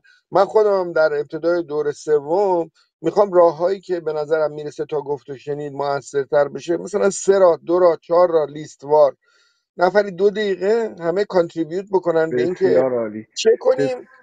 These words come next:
Speaker 1: که راه‌های، اه، پیشنهادی ما برای اینکه گفت و شنید موث-، موثرتر بشه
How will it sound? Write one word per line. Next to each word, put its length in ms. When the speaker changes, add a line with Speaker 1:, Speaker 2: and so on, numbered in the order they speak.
Speaker 1:
که 100
راه‌های، 880
اه، 160
پیشنهادی 840
ما 180
برای 180
اینکه 200
گفت 280
و 60
شنید 360
موث-، 380
موثرتر 760
بشه 540